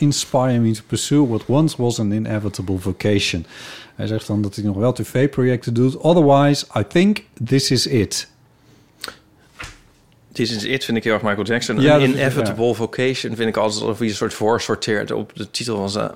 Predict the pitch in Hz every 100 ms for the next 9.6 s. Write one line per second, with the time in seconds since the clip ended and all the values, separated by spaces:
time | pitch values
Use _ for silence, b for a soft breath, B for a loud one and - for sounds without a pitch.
0 | - 135 104 117 95 95 - 147 147 B
1 | B B B B B B _ - 98 95
2 | 113 104 107 104 98 - 101 101 90 101
3 | 107 - 87 82 85 - 87 85 - -
4 | 87 85 82 80 - 85 85 80 - 98
5 | 127 b b b b b b b b -
6 | 127 139 131 131 - _ - 131 - 120
7 | - 151 143 123 117 120 - 123 - 139
8 | 156 196 196 b b b _ _ _ -
9 | 113 117 131 92 131 -